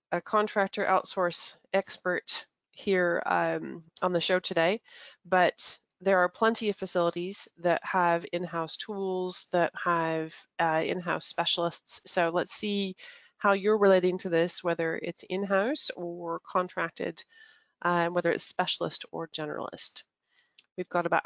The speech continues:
half the audience voting right now. So let's see, uh,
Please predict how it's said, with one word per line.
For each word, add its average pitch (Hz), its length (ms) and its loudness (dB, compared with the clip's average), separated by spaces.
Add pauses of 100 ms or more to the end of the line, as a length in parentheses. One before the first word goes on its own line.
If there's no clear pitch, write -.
half 226 240 0
the - 160 -4
audience 175 420 0
voting 165 360 -2
right 165 200 -2
now. 185 240 0 (520)
So 165 440 0
let's - 300 2
see, 220 680 -2
uh, 170 640 2